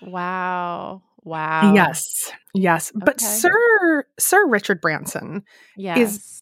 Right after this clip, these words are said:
Speaker 2: definitely not the first rich guy to purchase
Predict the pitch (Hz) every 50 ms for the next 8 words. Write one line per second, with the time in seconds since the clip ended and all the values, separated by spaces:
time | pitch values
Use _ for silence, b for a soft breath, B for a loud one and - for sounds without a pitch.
0 | _ - - 285 269 269 - - 330 311 247 202 - 185 175 - - - - -
1 | - _ _ _ _ _ _ _ _ _ - 214 202 202 202 190 175 165 147 131
2 | - - - - - - _ _ 190 190 190 - - - - 175 - - - -
3 | - - 190 185 180 185 147 - - - - 160 156 151 151 151 156 151 B B
4 | B B B B B B B B B _ - - - 214 185 180 180 175 170 -
5 | - _ _ _ - - 190 170 - - - - - - - - - - -